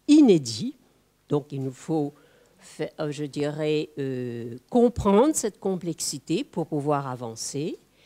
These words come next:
Et la métropolisation et la métropole ne se limitent pas à l'idéologie néolibérale,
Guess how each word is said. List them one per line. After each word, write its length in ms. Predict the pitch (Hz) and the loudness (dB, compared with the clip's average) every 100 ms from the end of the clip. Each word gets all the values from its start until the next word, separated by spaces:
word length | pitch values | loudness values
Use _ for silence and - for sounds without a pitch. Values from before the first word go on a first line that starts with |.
| _ _ _ _ _ | _ _ _ _ _
Et 300 | 240 285 339 _ _ | 0 0 -2 _ _
la 180 | 220 226 | 0 2
métropolisation 1200 | 233 277 - 233 220 208 196 160 151 - 156 139 | 0 -4 -2 -2 0 -2 0 -2 -2 -2 -2 -2
et 40 | 135 | -2
la 120 | 131 | -2
métropole 800 | 143 - 120 120 160 202 339 349 _ - | -2 -4 -8 -6 -4 -2 -2 -4 _ -4
ne 360 | 220 247 262 | 2 4 4
se 200 | 277 - | 2 2
limitent 440 | 202 175 165 156 - | 4 6 4 2 -4
pas 200 | 190 233 | -2 -2
à 40 | |
l'idéologie 680 | 202 160 156 151 160 151 226 | -2 -2 0 0 -2 -4 -6
néolibérale, 800 | 233 170 165 160 143 127 123 | -4 -4 -2 -2 -2 -6 -8